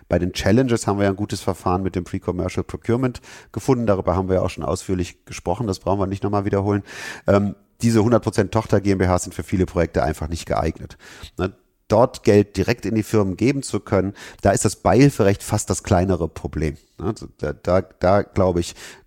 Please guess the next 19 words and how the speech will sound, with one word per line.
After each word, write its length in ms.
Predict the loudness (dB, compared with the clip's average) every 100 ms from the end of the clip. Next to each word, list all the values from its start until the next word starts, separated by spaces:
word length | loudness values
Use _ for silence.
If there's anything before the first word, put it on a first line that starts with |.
| -4
kommen 200 | 0 2
wir 80 | 2
mit 180 | 0 -2
klar 320 | 2 4 4
und 80 | 2
wir 100 | 0
haben 80 | 0
eine 120 | -2
Struktur 440 | -6 -12 -4 -2
entwickelt 420 | -2 -4 -2 -2
und 120 | -2 -4
haben 160 | -4
auch 140 | -6 -8
schon 140 | -8
einen 60 | -8
Vorschlag 400 | -4 -4 -2 -6
für 100 | -6
diese 180 | -6 -6
Instrumente, 600 | -6 -6 -4 -2 -2